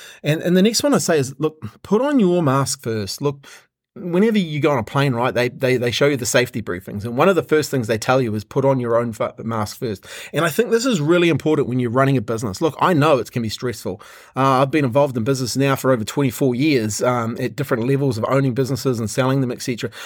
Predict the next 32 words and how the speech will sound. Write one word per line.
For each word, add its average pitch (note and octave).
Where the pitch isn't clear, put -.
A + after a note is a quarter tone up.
I G3
know D#3
it -
can B2+
be A2+
se-, A#2+
uh, A2+
stressful. A2+
I F#3
know D#3+
I've C#3+
been F#3+
through E3+
some C#3+
economic C#3
slumps, A#2+
um, C3
you C3+
know, C3+
the B2
G D3+
F C3
C, C#3+
the -
earthquakes, B2+
covid, D3+
all D3+
that. C#3+
So -
I F3
know D#3+
it, B2